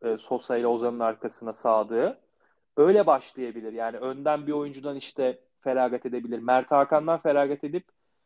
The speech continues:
Osayi'nin yaratıcılığına bırakabilir tamamen ön tarafı.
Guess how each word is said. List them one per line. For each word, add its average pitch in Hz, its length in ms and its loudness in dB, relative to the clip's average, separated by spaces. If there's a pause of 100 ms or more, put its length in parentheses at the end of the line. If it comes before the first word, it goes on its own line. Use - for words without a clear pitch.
(200)
Osayi'nin 160 580 4
yaratıcılığına 139 840 -6
bırakabilir 117 560 -6
tamamen 113 460 0
ön 117 160 -8
tarafı. 120 560 -6